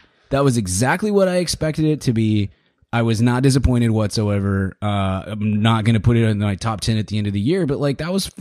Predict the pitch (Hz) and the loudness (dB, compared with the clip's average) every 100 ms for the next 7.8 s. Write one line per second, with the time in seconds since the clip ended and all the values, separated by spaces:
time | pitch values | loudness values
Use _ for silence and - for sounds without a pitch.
0 | - 117 127 139 131 120 113 101 - _ | -8 -4 0 2 4 4 4 0 -6 _
1 | _ _ _ - 139 135 - 147 139 151 | _ _ _ -4 0 2 0 0 0 2
2 | 156 143 120 104 120 117 110 98 82 - | 0 0 -2 -2 -2 0 0 -2 -4 -8
3 | 113 120 120 147 135 117 120 113 110 104 | -2 0 0 0 0 0 -2 -2 -2 -2
4 | 107 - 110 95 101 123 165 175 180 185 | -4 -4 -4 -4 -6 -6 -6 -6 -8 -8
5 | 107 98 95 _ _ _ - 139 131 120 | -6 -6 -8 _ _ _ -8 0 2 2
6 | 110 - _ _ _ 120 123 139 180 170 | 0 -6 _ _ _ 0 4 4 4 0
7 | - 156 127 123 151 151 156 143 | -4 -4 -2 -2 -2 0 0 -4